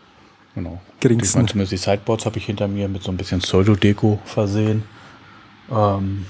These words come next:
Speaker 1: damit's in den Videocalls zumindest akzeptabel ausschaut.
Speaker 2: Hast du es aktuell noch ähnlich wie vorher oder schon ein bisschen anders eingerichtet?
Speaker 1: Nö, also im Endeffekt, glaub ich, wie die Kamera gerade ausgerichtet ist, die sehen ein paar Bücher im Hintergrund,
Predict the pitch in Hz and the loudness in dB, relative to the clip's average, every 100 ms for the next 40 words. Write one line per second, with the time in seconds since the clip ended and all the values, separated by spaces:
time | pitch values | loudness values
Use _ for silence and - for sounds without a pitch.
0 | - 98 92 - - 110 92 90 87 90 | -8 -4 -4 -6 -2 -2 2 0 0 2
1 | 87 - 87 85 - - - 87 87 87 | 0 0 -2 -2 -2 -2 0 -2 -2 0
2 | 82 - 92 - 92 95 - 98 - 104 | 0 -2 -6 -4 -4 -4 -4 -4 -6 -6
3 | 92 - - _ _ _ _ _ 120 113 | -10 -14 -20 _ _ _ _ _ -2 2
4 | 139 143 - 139 143 139 - - 127 156 | 2 2 2 2 4 4 2 0 2 2
5 | 147 143 131 147 160 180 190 160 160 165 | 2 2 2 2 2 0 0 0 2 2
6 | 165 - _ _ _ _ _ - 139 127 | 0 -4 _ _ _ _ _ -2 0 2
7 | 131 - 104 110 - - - - 117 107 | 0 0 -2 -2 -4 -6 -14 -6 -2 -2
8 | 98 - 110 95 92 87 - 101 98 - | -4 -6 -4 -2 0 -2 -6 -14 -14 -12
9 | 98 95 - - - - - 92 87 90 | -10 -8 -10 -12 -20 -18 -10 -6 -4 -4
10 | 95 98 92 - 92 92 95 95 - 98 | -4 -2 -4 0 0 0 -2 0 0 2
11 | 101 101 101 104 110 107 101 104 - - | 2 2 2 -2 -6 -6 -4 -6 -6 -12
12 | - - - - - 95 95 92 92 90 | -18 -18 -18 -14 -6 -2 0 0 -2 -2
13 | 113 113 104 113 117 104 104 110 - | 0 0 2 0 0 -2 -2 -2 -4